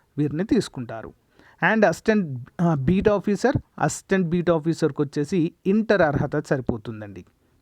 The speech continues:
ఓకేనా? గత నోటిఫికేషన్ ప్రకారమే మనకు రిక్రూట్‌మెంట్ జరుగుతుంది, సిలబస్ కూడా సేమ్ అని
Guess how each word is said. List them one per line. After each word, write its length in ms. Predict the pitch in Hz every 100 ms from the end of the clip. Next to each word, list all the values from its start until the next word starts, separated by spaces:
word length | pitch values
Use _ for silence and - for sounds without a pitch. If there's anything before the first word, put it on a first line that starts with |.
| _ 131
ఓకేనా? 260 | 151 196 - _ - 147
గత 380 | 175 175 170 165 _ -
నోటిఫికేషన్ 640 | 160 185 180 175 180 180 160
ప్రకారమే 600 | 156 147 156 160 202 165 - _ _
మనకు 220 | 156 156 156
రిక్రూట్‌మెంట్ 540 | 143 170 160 165 156
జరుగుతుంది, 560 | 147 156 160 170 160 151
సిలబస్ 440 | 160 170 185 -
కూడా 160 | 165 156
సేమ్ 380 | - 156 185
అని 100 | 180